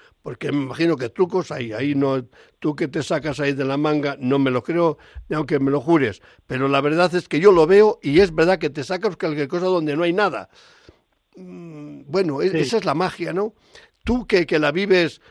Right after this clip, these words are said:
Speaker 1: cada vez que haces un espectáculo, ¿te sigues maravillando que nos maravillemos?
Speaker 2: Eh, sí,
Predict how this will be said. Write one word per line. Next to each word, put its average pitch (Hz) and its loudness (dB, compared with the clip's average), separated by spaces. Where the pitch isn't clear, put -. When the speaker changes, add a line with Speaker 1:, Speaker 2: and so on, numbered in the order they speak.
Speaker 1:
cada 147 0
vez 175 -2
que 185 -2
haces 160 -2
un 165 -2
espectáculo, 156 -6
¿te 147 -6
sigues 208 2
maravillando 170 0
que 160 -2
nos 143 -4
maravillemos? 139 -2
Speaker 2:
Eh, 175 6
sí, 208 8